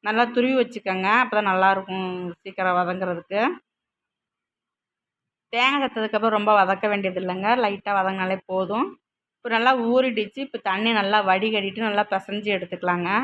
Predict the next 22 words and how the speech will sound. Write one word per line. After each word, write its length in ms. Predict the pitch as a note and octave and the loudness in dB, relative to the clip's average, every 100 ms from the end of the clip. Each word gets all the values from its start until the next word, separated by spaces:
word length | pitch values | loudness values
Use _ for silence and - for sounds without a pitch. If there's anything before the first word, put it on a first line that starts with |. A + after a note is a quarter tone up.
| D4 - _ _ _ _ _ | -4 -12 _ _ _ _ _
தண்ணி 200 | G#3+ A#3+ | -2 0
நல்லா 240 | A#3+ G#3 A3 | 2 4 4
வடிகட்டிக்கோங்க, 720 | G3 G3+ G#3+ G3+ F#3+ F3+ F3+ G#3 | 4 2 -2 -4 -4 -4 0 2
அப்பதான் 280 | C#4 A#3 G#3 | 2 2 2
நம்மளுக்கு 360 | F#3+ F#3+ F#3 F3+ | 2 0 -2 -4
நல்லா, 260 | F3 F#3 - - | -4 -4 -6 -6
தண்ணி 280 | F3 F#3 A3 | -6 -2 0
இருந்தாலும் 440 | G#3 G3+ G3+ A3+ | 0 2 0 2
பரவாயில்ல, 520 | A3 F#3+ G3 G3 F#3+ G3+ D4 - _ _ _ _ - | 0 0 4 4 4 4 2 0 _ _ _ _ -8
அது 120 | G#3+ | -4
பிசைய 340 | A3 G#3+ A#3+ A#3+ | -2 0 2 2
பிசைய 260 | A3 B3 | 2 0
நம்மளுக்கு 320 | A#3 G#3 F#3+ | 2 0 2
தண்ணி 200 | F#3+ G3 G#3 | 2 2 0
நம்மளுக்கு 360 | G3 F3+ F3+ | -2 -2 -4
வந்து 160 | F#3 G3+ | -6 -4
இழுத்துரும். 540 | G3 F#3 F#3+ F3+ G#3+ D4+ - _ _ _ _ _ _ _ _ _ - | -6 -8 -2 0 0 -2 -6 _ _ _ _ _ _ _ _ _ -4
நல்லா 320 | G3+ A#3 C4+ | -2 2 0
கையில 360 | C#4 G3+ A3 A3 | 2 2 2 0
நொ-, 140 | G#3 | 0
நொறுங்க 360 | F#3+ G3+ G#3+ A#3 | 0 0 0 0
பிசைஞ்சுக்கோங்க. 680 | A3+ G#3 G#3 G3 G#3 F#3 F#3 | -2 -4 -8 -12 -8 -4 0